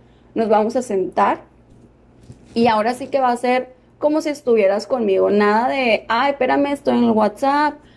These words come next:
ahorita vengo, estoy aquí platicando con mi comadre". No, somos tú y yo en un cursito, nos sentamos, nos maquillamos juntas. Obviamente te voy a decir toda la información,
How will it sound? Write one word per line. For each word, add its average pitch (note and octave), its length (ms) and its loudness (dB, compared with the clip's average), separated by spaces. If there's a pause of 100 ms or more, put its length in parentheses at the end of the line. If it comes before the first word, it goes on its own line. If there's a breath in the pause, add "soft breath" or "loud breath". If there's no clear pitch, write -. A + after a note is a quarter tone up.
(120)
ahorita A3 420 0
vengo, C4+ 880 2
estoy A#3 260 2
aquí G#3+ 160 0
platicando A3 540 0
con A3+ 120 0
mi G3+ 100 2
comadre". A#3 640 0
No, G3 340 0
somos F#3+ 460 -2
tú C4+ 160 4
y B3 160 0
yo D#4 340 4
en A3+ 160 2
un G#3 140 4
cursito, D4+ 840 0 (580 soft breath)
nos A3 220 4
sentamos, A3 540 0
nos B3+ 140 0
maquillamos G3+ 640 4
juntas. B3+ 540 0
Obviamente G#3+ 460 2
te G#3+ 120 -2
voy F#3+ 200 6
a - 20 4
decir F#3+ 280 0 (120)
toda G#3 500 4
la C#4 80 -2
información, G3 1000 0